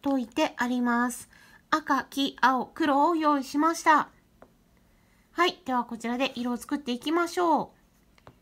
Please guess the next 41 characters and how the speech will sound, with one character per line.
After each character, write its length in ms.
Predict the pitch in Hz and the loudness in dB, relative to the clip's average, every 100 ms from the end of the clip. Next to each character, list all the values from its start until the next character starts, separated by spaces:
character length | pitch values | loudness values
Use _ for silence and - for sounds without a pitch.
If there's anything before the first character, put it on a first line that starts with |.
| _ _ _ _ - | _ _ _ _ 0
う。 40 | |
ま 120 | 370 | 2
ず 120 | 392 359 | 2 2
は 320 | 349 370 - _ _ _ _ _ _ | 4 4 2 _ _ _ _ _ _
カ 180 | 392 403 | 4 6
ー 20 | |
ビ 100 | 349 | 4
ィ 40 | 277 | 0
の 220 | 220 - - | -2 -2 -2
目 100 | 302 | 2
の 180 | 285 240 | 2 2
色、 260 | 208 190 - - | 0 -4 -6 -12
黒 300 | - 202 220 | -4 -2 0
色 200 | 226 240 | 0 -2
を 60 | |
作 220 | 294 - 277 | -2 -6 -8
っ 20 | |
て 160 | 277 | -6
い 60 | 247 | -6
き 120 | 277 | -2
ま 220 | 302 311 | 0 0
す。 200 | 311 - - _ _ _ _ _ _ - - - | -2 -10 -16 _ _ _ _ _ _ -20 -20 -12
黒 300 | - 392 330 | -4 0 2
は 260 | 320 320 - - _ _ _ - | 2 2 -2 -18 _ _ _ -12
こ 120 | 320 | -8
ち 120 | 311 | -2
ら 120 | 349 | 0
の 240 | 349 359 - - _ _ _ _ | 2 0 -2 -10 _ _ _ _
食 300 | - 285 285 | -16 -14 -4
用 220 | 320 320 311 | -2 0 -2
色 260 | - 302 | -8 -8
素 220 | 294 254 | -6 -6
を 80 | 233 | -6
溶 180 | 226 269 | -4 -6
い 80 | 240 | -4
た 120 | 220 | -4
も 140 | 214 | -4
の 140 | 220 220 | -4 -4
の 140 | 220 | -4
中 320 | 233 254 220 | -6 -6 -4
に 260 | 233 277 - | -2 -4 -6